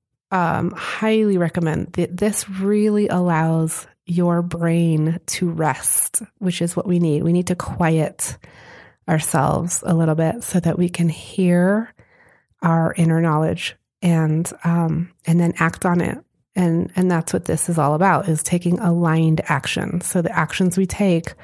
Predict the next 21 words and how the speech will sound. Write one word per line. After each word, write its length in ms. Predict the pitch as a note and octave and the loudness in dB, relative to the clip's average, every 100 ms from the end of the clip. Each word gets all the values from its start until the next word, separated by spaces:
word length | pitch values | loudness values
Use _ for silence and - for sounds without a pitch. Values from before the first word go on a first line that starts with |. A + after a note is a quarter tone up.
| - - - - - | -20 -20 -20 -16 -2
are 180 | F3+ E3+ | 0 2
aligned 800 | F3 E3+ E3+ E3+ E3+ D#3 E3 - A3+ | 2 2 2 2 2 2 -2 -6 -2
with 180 | F3+ | 0
our 160 | E3+ D#3 | 2 0
true 880 | D#3 - - - F#3+ F3+ E3+ E3+ E3+ _ _ _ _ | -2 -4 -4 0 2 4 4 2 -2 _ _ _ _
self 560 | - - E3 D#3 - | -4 0 2 2 0
and 100 | F3 | 0
our 100 | D#3+ | 0
inner 300 | - D#3+ D3+ | 0 0 2
knowledge. 460 | D3 A#2 - - - - _ _ _ _ _ _ _ _ _ - - - - - - | 0 0 -2 -6 -10 -16 _ _ _ _ _ _ _ _ _ -16 -14 -14 -14 -14 -4
Okay, 380 | - C4 G3 F#3 | -2 2 2 0
last 480 | G3+ G3 G#3+ B3+ - | 0 2 2 0 -2
but 120 | A3+ | 0
not 240 | G#3 F#3+ | 2 2
least, 640 | F#3+ G#3 B3 - - - - - _ - | 2 2 2 0 -4 -6 -10 -20 _ -8
tool 300 | - C4+ A#3 | -2 0 2
number 240 | G3 F#3+ | 2 0
five 960 | - - G3 F#3 F3+ E3 E3 A3+ A3+ - - _ _ - | -2 -4 0 2 2 2 2 0 -2 -12 -20 _ _ -16
for 800 | - - F3+ F3 E3+ E3+ E3+ - | -12 -4 0 2 2 2 0 -2
aligned 600 | F3+ E3+ E3+ E3+ F#3 F3+ | -2 0 2 2 2 2
action 640 | F3 E3 - F3 E3 G#3+ | -2 -4 -2 0 0 0